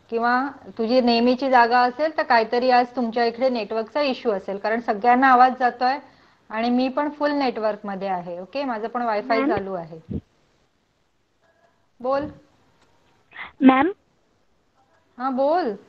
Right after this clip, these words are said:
Speaker 1: प्रमिता, तुला आवाज येत नाहीये. तुझा नेटवर्कचा
Speaker 2: Ma'am,
Speaker 1: problem
Speaker 2: can
Speaker 1: आहे
Speaker 2: you
Speaker 1: बाळा.
Speaker 2: hear me?
Speaker 1: I can hear you, but I think you do, you don't hear me. तुझा नेटवर्कचा problem आहे.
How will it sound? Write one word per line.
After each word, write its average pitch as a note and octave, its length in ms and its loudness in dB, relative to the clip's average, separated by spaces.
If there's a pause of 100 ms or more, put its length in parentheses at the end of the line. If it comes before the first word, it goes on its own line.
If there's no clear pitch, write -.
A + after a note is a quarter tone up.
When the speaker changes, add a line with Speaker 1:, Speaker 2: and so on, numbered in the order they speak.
(220)
Speaker 1:
प्रमिता, E4+ 600 4 (180)
तुला D4 140 2
आवाज C#4 460 6
येत D4+ 180 -4
नाहीये. D4 540 -4
तुझा D4 280 -4
नेटवर्कचा C4+ 540 -2
Speaker 2:
Ma'am, D4 60 0
Speaker 1:
problem C4+ 240 2
Speaker 2:
can C4+ 100 6
Speaker 1:
आहे D4 80 8
Speaker 2:
you D#4+ 40 6
Speaker 1:
बाळा. C4+ 180 8
Speaker 2:
hear C4 120 6
me? E4 100 2 (1200)
Speaker 1:
I G#3 80 -8
can C#4 240 2
hear C4+ 340 6
you, C#4+ 200 0 (140)
but C4+ 380 2 (180)
I G#3+ 160 -2
think C#4 360 -6
you C4 180 -6
do, A3+ 180 -6 (100)
you A#3 160 -6
don't B3+ 260 -2
hear A#3+ 300 2 (120)
me. F#3+ 60 -12 (3500)
तुझा B3 180 0
नेटवर्कचा B3+ 540 0
problem A#3+ 460 0
आहे. A3 300 -4